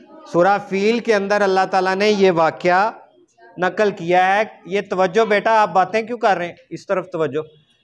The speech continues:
ये मैंने सुनना है, ये जो बताने लगा हूँ, हाथियों का लश्कर। अब हुआ क्या था,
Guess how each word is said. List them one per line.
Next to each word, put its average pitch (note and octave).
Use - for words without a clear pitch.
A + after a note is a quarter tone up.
ये F3
मैंने F#3+
सुनना G3
है, A#3
ये F#3+
जो E3
बताने D3+
लगा C3
हूँ, -
हाथियों D#3
का A3+
लश्कर। F#3
अब G3
हुआ F#3+
क्या G3
था, F#3+